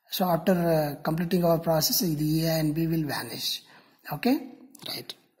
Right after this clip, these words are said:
So here also A by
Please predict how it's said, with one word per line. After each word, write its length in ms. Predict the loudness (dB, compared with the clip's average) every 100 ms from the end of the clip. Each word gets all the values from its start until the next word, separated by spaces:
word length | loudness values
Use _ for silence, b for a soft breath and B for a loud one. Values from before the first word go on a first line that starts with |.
| _ _ _ _ _ -20 -20 B B B
So 160 | 0 4
here 200 | 8 10
also 520 | 10 8 6 4 -2 -12 -20 -10 2
A 160 | 4
by 280 | 8 8 8